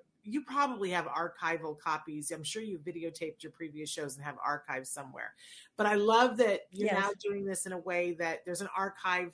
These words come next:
Speaker 1: for the rest of the world to kinda tune in and watch. 'Cause, you know,
Speaker 2: Yes.
Speaker 1: there are, there are people who don't, right now, who don't yet have kids on the spectrum, but will in five years. And for them to be able to look back and see the things that you're doing now will be super cool.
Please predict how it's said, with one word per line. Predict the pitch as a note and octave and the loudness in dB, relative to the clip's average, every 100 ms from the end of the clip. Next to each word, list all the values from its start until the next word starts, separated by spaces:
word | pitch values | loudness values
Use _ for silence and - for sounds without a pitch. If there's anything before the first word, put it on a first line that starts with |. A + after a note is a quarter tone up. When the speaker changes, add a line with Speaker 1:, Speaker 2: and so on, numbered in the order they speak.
| - | -8
Speaker 1:
for | F3+ | -6
the | E3+ | -4
rest | E3 E3+ - | -2 -2 -4
of | D#3+ | -8
the | E3 | -12
world | D3+ D#3 D3+ D3 | -8 -6 -6 -8
to | - | -14
kinda | E3 E3+ D#3+ | -10 -8 -6
tune | D3+ F3 D#3+ | -8 -10 -10
in | D#3 D3+ | -10 -10
and | D3 | -8
watch. | D3+ D3 C#3 - - - | -2 -2 -2 -6 -10 -6
'Cause, | E3+ D3 - - - - - _ | -4 -2 -4 -8 -20 -20 -20 _
you | - | 4
know, | A#3 G#3+ G3 | 6 8 8
Speaker 2:
Yes. | F#3 - - - _ _ _ | 6 0 -10 -16 _ _ _
Speaker 1:
there | F#3 A#3+ | 4 6
are, | A3+ A3+ A3 E3+ | 8 6 4 2
there | A3 | 4
are | G#3+ | 4
people | G#3 B3+ B3 A#3 | 0 -6 0 -2
who | A3+ F3+ | 0 0
don't, | G#3+ G#3+ D#3+ - | 2 0 -6 -12
right | F3+ G#3+ G#3 | 0 0 0
now, | G3+ A3 G3 F3 | 0 2 2 2
who | E3+ | -2
don't | G3+ G3 F3+ | -4 -4 -2
yet | F#3+ E3 | -4 -2
have | F3 E3+ | -4 -4
kids | G3 F3 | -8 -4
on | F3 | -4
the | E3 | -2
spectrum, | D3+ G3 F#3+ F3+ E3+ D#3+ | -4 -4 -4 -6 -6 -6
but | E3+ - _ | -6 -8 _
will | F3+ A3+ G3+ E3+ | 4 6 6 4
in | E3+ E3+ | -2 -6
five | - F3+ E3 - | -2 0 0 -4
years. | A3 G3+ D3 D3 D3+ | -4 -2 -2 -2 -6
And | D#3+ | -8
for | D#3 | -10
them | F3+ F3 | -6 -6
to | E3 | -8
be | F3 F3 | -8 -8
able | E3+ | -8
to | D#3 | -8
look | E3+ F3 - | -8 -8 -4
back | D#3 D#3 | -6 -6
and | D3+ | -10
see | D3+ E3 | -10 -10
the | D#3 | -10
things | D#3 D#3 D#3+ D3+ | -10 -12 -10 -10
that | - C#3 | -10 -10
you're | D3+ D3+ | -8 -8
doing | D#3+ D#3 D3+ | -6 -4 -2
now | D#3 D3+ D3 | 0 2 2
will | D3 | 0
be | D3 D3 | -2 -2
super | - D3+ C3+ | -4 -4 -10
cool. | - - - | -10 -10 -12